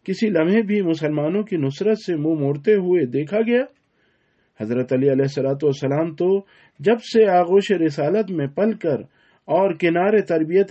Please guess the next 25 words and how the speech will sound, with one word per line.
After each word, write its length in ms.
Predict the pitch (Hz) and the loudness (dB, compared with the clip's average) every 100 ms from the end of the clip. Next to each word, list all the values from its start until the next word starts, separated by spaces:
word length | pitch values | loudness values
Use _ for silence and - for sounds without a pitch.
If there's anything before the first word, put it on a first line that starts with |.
| 165 | 0
پیغمبر 440 | 139 139 160 196 220 | -2 -2 -2 -2 -2
میں 160 | 160 | -2
پرورش 520 | 143 135 139 147 143 | -4 -2 -2 -2 -4
پا 160 | - 151 | -6 -6
کر 180 | 196 156 | -4 -2
نکلے، 420 | 131 127 180 185 - _ _ _ - | -4 0 0 0 -2 _ _ _ -4
اس 200 | 220 202 | -4 0
وقت 200 | 262 247 | -2 0
سے 200 | - 202 | 0 2
رسول 400 | 175 190 202 165 | 0 0 -2 -2
کی 140 | 165 | -2
رحلت 400 | 147 156 165 151 | -2 -4 -8 -8
کے 140 | 156 | -4
وقت 300 | 139 151 - | -2 -2 -6
تک 280 | - 175 190 _ _ _ - | -6 -4 -6 _ _ _ -10
مسلمانوں 540 | 143 151 139 143 170 | -4 -2 0 0 -2
کے 140 | 196 185 | -2 -2
ناصر 360 | 170 156 302 | -2 -4 -6
رہے، 240 | 277 165 107 - _ _ _ _ _ | -4 -6 -8 -16 _ _ _ _ _
مسلمانوں 520 | 107 123 123 123 135 | -12 -6 -4 -2 -4
کے 300 | 147 156 165 165 - _ _ | -2 -2 -2 -2 -12 _ _
دوست 420 | 135 156 214 - 214 | 0 2 2 2 2
اور 140 | 220 | 2
محب 440 | 208 208 226 285 | 2 -2 -2 -2
رہے۔ 460 | 190 131 110 - _ | 0 0 -2 -10 _